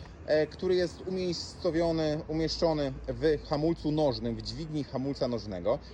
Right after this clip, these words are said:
I teraz cofnij proszę stopę z hamulca nożnego, trzymaj hamulec przedni, odkręć stacyjkę,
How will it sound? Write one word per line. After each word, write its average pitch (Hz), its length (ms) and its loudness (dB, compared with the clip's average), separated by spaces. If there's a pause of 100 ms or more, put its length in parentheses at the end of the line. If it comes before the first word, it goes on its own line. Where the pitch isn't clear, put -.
I 127 60 -10
teraz 123 300 2 (220)
cofnij 240 320 4
proszę 156 320 2
stopę 117 420 0
z - 100 -14
hamulca 110 380 -6
nożnego, 98 440 -2
trzymaj 139 340 -6
hamulec 107 360 -4
przedni, 95 380 -8 (400)
odkręć - 400 -2
stacyjkę, 117 640 0